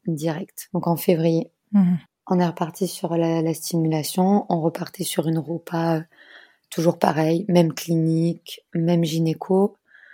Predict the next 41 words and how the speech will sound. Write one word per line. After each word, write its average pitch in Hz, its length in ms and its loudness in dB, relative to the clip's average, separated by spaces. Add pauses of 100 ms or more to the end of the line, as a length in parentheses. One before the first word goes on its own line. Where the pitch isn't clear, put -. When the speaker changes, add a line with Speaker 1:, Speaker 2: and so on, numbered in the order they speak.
(760)
Speaker 1:
Ça, - 200 -6
faut - 140 -4
en 160 80 0
parler 165 280 0
d'ailleurs, 165 280 4
Speaker 2:
Mhm. 202 60 4
Speaker 1:
parce 170 140 0
que 170 100 -2
même 165 180 0
gynéco, 165 580 0
euh, 151 180 -2 (880)
enfin 165 160 2
bref, 156 360 -4 (240)
un 165 100 -2
peu 175 140 4
forcé - 560 2
pour 175 220 -2
aller 165 200 4
vite, 180 380 -2 (600)
mais, 170 280 4
euh, 160 120 -2
absolument 165 420 0
pas 170 160 2
humain. 165 320 2 (220)
On 170 60 0
va 165 140 2
dire, 165 220 4
euh, 165 100 2 (140)
Speaker 2:
Ah 185 100 4
oui. 175 60 0
Speaker 1:
très 175 140 2
pro, - 300 -2 (120)
mais, 160 540 4 (460)
mais 160 140 0
absolument 160 460 0
pas 160 120 4
humain. 180 320 4
Et, 165 340 0
et - 40 0
la 156 140 0
suite - 520 -2